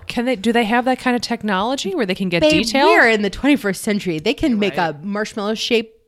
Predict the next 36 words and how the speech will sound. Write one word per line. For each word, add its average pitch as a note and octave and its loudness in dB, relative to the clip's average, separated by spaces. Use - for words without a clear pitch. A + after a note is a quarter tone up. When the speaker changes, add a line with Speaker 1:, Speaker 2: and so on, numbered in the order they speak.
Speaker 2:
out G#3+ 2
of G3+ -2
anything. D3+ -8
Yeah. E3 0
So, A3+ 4
Speaker 1:
Okay. G#3+ 6
Speaker 2:
um, F#3+ -2
yeah. B3+ 0
Lucky A#3+ 2
Charms C4 -2
Marshmallow G#3+ -4
Blend D#3+ -4
will B3 6
continue A3 0
to F#3+ -4
feature F#3+ -4
eight - -2
Lucky E3 -4
Charms, - -8
including G#3 2
hearts, - -2
stars, F#3 0
horseshoes, G3+ 0
clovers, A3 0
Speaker 1:
Clovers, - -14
Speaker 2:
blue B3 2
Speaker 1:
blue - 6
Speaker 2:
moons, F3+ 6
Speaker 1:
moons. F3 -2
Speaker 2:
rainbows, F#3 2
red G3 0
balloons, E3 -2
and F4 0
now G3 2
magical D3 -2
unicorns. C3 -2